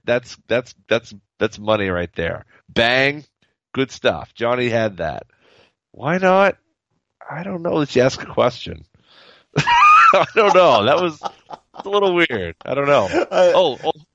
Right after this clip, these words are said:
Speaker 2: it's
Speaker 1: hold
Speaker 2: too
Speaker 1: on.
Speaker 2: early. You don't have to have, when you're only covering games, you don't have to
Speaker 1: Yeah.
Speaker 2: have a catch question or catchphrase, whichever it
Speaker 1: No.
Speaker 2: is. But
Speaker 1: No,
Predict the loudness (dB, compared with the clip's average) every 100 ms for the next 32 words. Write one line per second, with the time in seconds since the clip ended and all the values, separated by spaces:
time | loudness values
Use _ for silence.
0 | _ -6 -2 0 2 2 0 0 -4 -4
1 | -2 -2 -2 -4 -4 -8 -6 -4 -4 -6
2 | -8 -14 -8 -4 -2 -2 -2 -4 -8 -8
3 | -4 -4 -6 -10 -6 -6 -6 -8 -14 -20
4 | _ _ -8 -2 -2 -2 -2 -2 -2 -6
5 | -6 -6 -10 -10 -10 -10 -12 -12 -12 -20
6 | -20 -20 -14 -12 -12 -14 -16 -16 -20 -16
7 | -10 -10 -6 -2 -2 -4 -20 _ _ _
8 | _ -4